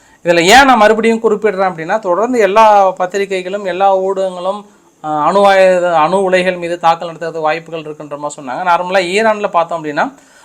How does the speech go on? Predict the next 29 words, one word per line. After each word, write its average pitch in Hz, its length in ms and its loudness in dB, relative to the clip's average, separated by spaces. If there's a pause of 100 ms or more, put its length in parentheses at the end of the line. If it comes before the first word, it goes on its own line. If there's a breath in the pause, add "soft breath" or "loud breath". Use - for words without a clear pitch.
(120)
அணு 214 220 4
உலைகள் 226 320 4
எங்கெங்க 196 340 0
இருக்கு 170 320 0
அப்படின்னா, 147 720 0
ஃபர்டோ 180 640 0
அப்படின்ற 151 260 -10
ஒரு 143 200 -4
பகுதியில, 139 300 -8
தெஹ்ரான் 147 480 -2
பக்கத்துல, 190 580 -4 (440 soft breath)
அங்கதான் 175 340 4
அணு 185 160 2
ஆயுதம், 175 400 0
ஆ, 143 300 -2
சாரி, 131 300 -8 (260)
என்ரிச் 220 420 -2
பண்றாங்க, 127 420 -6 (720 soft breath)
யுரேனியத்தை 175 600 0
ஃபுல்லா 165 180 -2
என்ரிச் 156 360 -6
பண்றாங்க. 143 440 -8
அப்புறம் 156 320 -6
வந்து 139 220 -6
நட்-, 131 280 -10
நட்டான்ஸ், 165 420 -2 (100)
இஸ்ஃபஹான், 160 580 -4 (500 soft breath)
அப்புறம் 139 220 -10
வந்து 160 300 -4